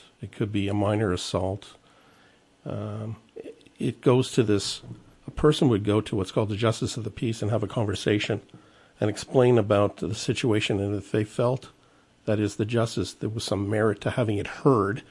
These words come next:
not making a determination whether it was right or wrong, that they would then lay an information or a charge,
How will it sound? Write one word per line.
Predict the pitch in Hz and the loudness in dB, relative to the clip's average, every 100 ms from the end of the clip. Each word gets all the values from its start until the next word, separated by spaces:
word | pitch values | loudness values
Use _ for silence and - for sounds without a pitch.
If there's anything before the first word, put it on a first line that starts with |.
| - - - | -20 -16 -2
not | 120 - | 0 2
making | 120 - 113 | 0 0 -2
a | |
determination | 104 - 120 107 101 107 120 98 | -2 0 2 2 2 0 -2 0
whether | 107 104 | 0 0
it | 95 | 0
was | 104 101 | -2 0
right | 107 107 | 0 0
or | 95 | 0
wrong, | 101 117 95 156 - _ _ _ _ _ _ _ | 2 2 2 -2 -8 _ _ _ _ _ _ _
that | - 110 - | 0 0 2
they | 120 | 2
would | 117 113 | 2 2
then | 117 110 110 | 2 4 4
lay | 107 107 | 2 0
an | 101 | 0
information | 110 - 104 110 - | -2 0 0 0 -2
or | 95 | -4
a | 95 | -4
charge, | - 107 98 95 - | -2 0 0 -2 -6